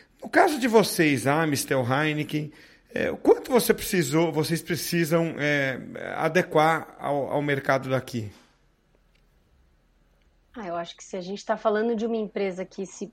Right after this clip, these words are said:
Speaker 2: preocupa em ser relevante pros seus consumidores, óbvio que alguma adaptação ela tem que existir, né? É, no caso de Heineken, é, produto não se mexe, né? Isso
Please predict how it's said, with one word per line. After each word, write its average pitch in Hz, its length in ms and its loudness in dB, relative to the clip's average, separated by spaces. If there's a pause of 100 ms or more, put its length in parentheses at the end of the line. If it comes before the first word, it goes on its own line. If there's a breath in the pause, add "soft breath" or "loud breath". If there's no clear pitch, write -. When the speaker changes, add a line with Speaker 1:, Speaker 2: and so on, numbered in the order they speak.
Speaker 2:
preocupa 202 560 -4
em 175 80 -2
ser 190 160 -8
relevante 214 680 -2
pros 196 140 -14
seus 185 180 -8
consumidores, 180 880 -6 (460 soft breath)
óbvio 208 360 0
que 214 120 -6
alguma 196 340 -4
adaptação 190 640 -4
ela 196 180 -6
tem 196 180 -6
que 190 120 -14
existir, 185 500 -6
né? 165 260 -10 (440 loud breath)
É, 170 200 0
no 208 140 0
caso 226 300 4
de 208 100 -8
Heineken, 190 720 -4 (240)
é, 165 680 -12 (460)
produto 208 460 -4
não 254 140 -4
se 254 160 -8
mexe, 170 440 -8
né? 175 420 -6
Isso 170 280 -6